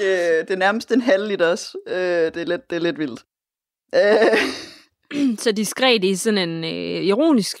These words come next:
Speaker 2: måde, på en ironisk måde?
Speaker 1: Yes, yes.
Speaker 2: Ja.
Speaker 1: Den fylder godt.
Speaker 2: Forstået.
Speaker 1: Så, øh,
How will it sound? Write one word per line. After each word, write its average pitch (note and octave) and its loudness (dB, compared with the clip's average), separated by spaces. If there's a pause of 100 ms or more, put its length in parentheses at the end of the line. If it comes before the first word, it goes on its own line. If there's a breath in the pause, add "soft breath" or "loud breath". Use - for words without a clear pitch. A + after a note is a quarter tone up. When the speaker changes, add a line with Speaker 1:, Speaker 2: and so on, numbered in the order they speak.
Speaker 2:
måde, G#3 -4
på G#3+ -6
en G3+ -2
ironisk A#3+ 0
måde? A3+ 2
Speaker 1:
Yes, - -4 (160)
yes. F#3+ -2
Speaker 2:
Ja. D3+ 0 (140)
Speaker 1:
Den F#3+ -10
fylder G#3 -2
godt. F3 2
Speaker 2:
Forstået. G3 2 (240 soft breath)
Speaker 1:
Så, - -2 (180)
øh, D#3 0